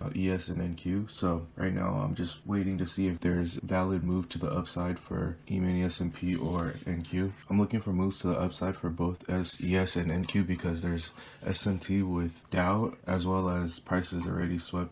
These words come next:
the sell side liquidity for both tickers. And now all we're looking for is just big move to the upside with displacement and then trying to get in on that fair value gap. All right, so price is starting to make its move. And now that I look at it, I'm seeing that lows are swept right here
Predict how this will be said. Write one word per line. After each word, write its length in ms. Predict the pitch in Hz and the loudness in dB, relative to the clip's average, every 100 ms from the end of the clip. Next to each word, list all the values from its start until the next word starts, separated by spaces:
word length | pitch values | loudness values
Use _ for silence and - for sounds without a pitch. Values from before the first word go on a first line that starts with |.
| - - | -8 -6
the 100 | 85 | -2
sell 180 | 87 | -2
side 240 | 85 90 80 | -2 -4 -4
liquidity 420 | 76 90 87 90 | -4 -2 -2 -2
for 140 | 87 | -4
both 280 | 85 90 87 | -6 -6 -6
tickers. 420 | - 92 104 - | -6 -2 -2 -2
And 80 | 90 | -2
now 140 | 87 92 | 0 2
all 60 | |
we're 120 | 98 | 2
looking 280 | 92 87 92 | 0 0 -4
for 320 | - 90 87 | -4 -2 -2
is 140 | 85 82 | -2 -4
just 320 | 90 - 87 | -6 -6 -2
big 180 | 87 87 | -2 -2
move 220 | 90 82 | -4 -4
to 80 | - | -8
the 80 | - | -4
upside 480 | - - 85 85 80 | -6 -4 -4 -4 -2
with 160 | 95 90 | -4 -2
displacement 640 | 92 - 95 104 110 - - | -4 0 0 2 0 0 -6
and 120 | 90 | -4
then 100 | 87 | -4
trying 260 | 85 101 92 | 2 4 4
to 80 | 82 | 4
get 160 | 87 | 2
in 160 | 90 85 | 2 0
on 100 | 87 | 0
that 180 | 90 - | -2 -2
fair 160 | 90 | -2
value 360 | 87 90 87 90 | 0 0 0 0
gap. 160 | 117 - | -2 -2
All 80 | 113 | 0
right, 140 | 107 90 | 0 0
so 180 | 95 | -4
price 300 | 87 - 120 | -2 0 0
is 80 | 127 | 0
starting 320 | - 101 101 | 0 0 -2
to 120 | - 90 | -2 -2
make 360 | 82 80 92 | -2 -2 -2
its 180 | 87 - | -2 -2
move. 300 | 85 92 104 90 | -2 -2 -2 -4
And 460 | 85 82 82 78 - - | -4 -4 -6 -8 -12 -6
now 180 | 92 113 | -2 0
that 120 | 107 | 0
I 80 | 82 | 0
look 240 | 87 87 | -2 -2
at 160 | 95 104 | -4 -2
it, 220 | 104 - - | -4 -4 -6
I'm 80 | 90 | -6
seeing 520 | - 98 92 92 87 | -2 0 0 0 0
that 160 | 82 76 - - | 0 -2 -8 -10
lows 340 | - 92 95 90 | -4 -2 -2 -2
are 140 | 82 | -4
swept 380 | - 85 85 - | -4 -4 -4 -2
right 160 | 78 | -2
here 340 | 82 90 95 | -2 -2 -2